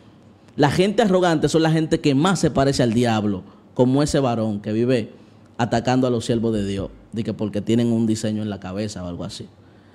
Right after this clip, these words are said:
Entonces, tengan paz, tengan paz. Otra cosa ya para terminar, porque no quiero que este video lo agarren lo-, los niños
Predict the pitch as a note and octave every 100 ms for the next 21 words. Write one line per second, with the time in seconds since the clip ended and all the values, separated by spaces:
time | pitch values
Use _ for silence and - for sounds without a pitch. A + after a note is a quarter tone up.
0 | - - C3 E3+ E3 D3+ A2+ - - -
1 | - - - D3 E3 D#3 C#3 D3 C#3+ G#2
2 | - - - - - C3 C#3 A#2+ A#2+ A#2
3 | G#2 - - - - - - - - D#3+
4 | F#3 E3+ E3+ E3+ D#3 B2 B2 C3 A#2+ A2+
5 | G#2+ A2+ A2 A2 G#2+ - - A#2 C3+ C#3+
6 | D#3+ D3+ D3+ D3+ D3+ D3 C3+ C3+ C#3+ C#3
7 | C3+ A#2+ G#2+ A#2+ B2 D#3+ C#3+ A#2+